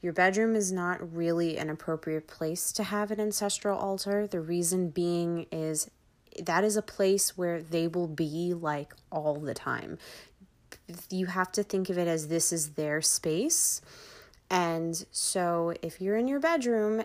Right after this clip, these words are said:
and you are naked and getting dressed, or you're having sexual relations with your partner, it's basically like you're doing it with them in the room with you.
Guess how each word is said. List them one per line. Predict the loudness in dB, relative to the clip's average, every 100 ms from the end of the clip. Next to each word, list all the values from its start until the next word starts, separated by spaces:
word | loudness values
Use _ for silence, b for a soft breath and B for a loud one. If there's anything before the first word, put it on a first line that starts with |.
| -2
and | -2 -2 -2 -2 -2 -4 B B B B
you | -6 -4 -2 0
are | 2 2 2 2 0 B B B B -2
naked | 2 2 2 2 2
and | -2
getting | -2 0 0
dressed, | 2 4 2 4 4 4 0
or | -4 -2 0 0
you're | -2 -2 0 0 0 -4 B B B B B B -10
having | -4 -2 -2 -2
sexual | -2 -4 -4 -4 -2
relations | 0 0 0 -2 -2
with | -2 -4
your | -6
partner, | 2 4 4 4 0 0 -4 -8
it's | -8 0
basically | 0 0 0 2 2
like | 2 0
you're | -4
doing | 0 0 0 0
it | -4 -2
with | -4 -2 -4
them | -2 -4
in | -8 -6
the | -6
room | -6 -6 -4
with | -6 -10 -10
you. | -8 -8